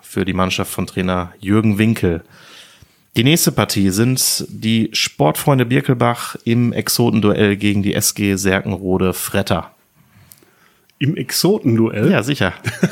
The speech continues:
Speaker 2: <laughs>
Speaker 1: Keine H S K-Mannschaft dabei, dann ist das ein, für mich ein totales Exotenduell.
Speaker 2: Ja.
Speaker 1: Ja.
Speaker 2: Äh, na dann,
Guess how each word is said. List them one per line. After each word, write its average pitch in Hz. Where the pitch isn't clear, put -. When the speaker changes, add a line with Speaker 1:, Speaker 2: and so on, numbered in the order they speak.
Speaker 2:
<laughs> -
Speaker 1:
Keine 120
H 120
S -
K-Mannschaft 127
dabei, 117
dann 110
ist 107
das 107
ein, 101
für -
mich 110
ein 98
totales 98
Exotenduell. 92
Speaker 2:
Ja. 143
Speaker 1:
Ja. 117
Speaker 2:
Äh, 139
na 120
dann, 147